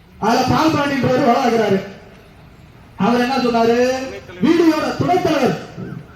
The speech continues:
நம்ம டி ஆர் ஓட துணைத் தலைவர், அவர் என்ன சொன்னாருன்னா, "ஐயா இந்த மாதிரி சீலிங் வெடியுது, ஆ,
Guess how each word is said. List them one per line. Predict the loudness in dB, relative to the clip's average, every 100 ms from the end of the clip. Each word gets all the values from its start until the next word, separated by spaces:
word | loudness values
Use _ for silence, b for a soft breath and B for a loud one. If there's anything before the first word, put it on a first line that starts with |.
| -2
நம்ம | 0 2
டி | 2 4
ஆர் |
ஓட | 2 0
துணைத் | -2 -2
தலைவர், | 0 0 0 -4 -10 -20 -20 -20 -20 -20 -6
அவர் | 0 2 2
என்ன | 0
சொன்னாருன்னா, | 2 0 2 2 2 -2 -8 -18 -20 -20 -20 -20 -14 -4
"ஐயா | 0 0
இந்த | 0 -4 0
மாதிரி | 2 4 4
சீலிங் | 2 2 4 2 4
வெடியுது, | 4 4 2 2 -2 -8 -14 -20 -12
ஆ, | -4